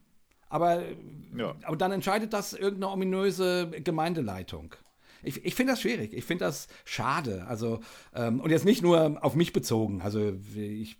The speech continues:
Speaker 1: es ist egal, mein Gott, ich, äh, ähm, das tut ein bisschen weh, w-, wenn ich für eine meiner Lieblingspredigten,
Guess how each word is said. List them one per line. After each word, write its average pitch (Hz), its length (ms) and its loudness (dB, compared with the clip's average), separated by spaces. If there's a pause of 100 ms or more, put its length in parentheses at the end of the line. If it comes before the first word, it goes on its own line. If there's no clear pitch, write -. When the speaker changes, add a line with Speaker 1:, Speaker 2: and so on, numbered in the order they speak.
(100)
Speaker 1:
es 92 140 -14
ist - 260 -12
egal, 87 560 -4
mein 98 180 -4
Gott, - 320 -6
ich, 104 320 -10
äh, 101 260 -6 (480)
ähm, 98 640 -6 (180)
das - 340 -10
tut 180 220 6
ein - 40 2
bisschen 160 360 6
weh, 170 280 10
w-, 156 220 0 (220)
wenn 147 180 2
ich 143 220 -4
für 143 160 0
eine 147 140 0
meiner 139 200 4
Lieblingspredigten, 139 1040 0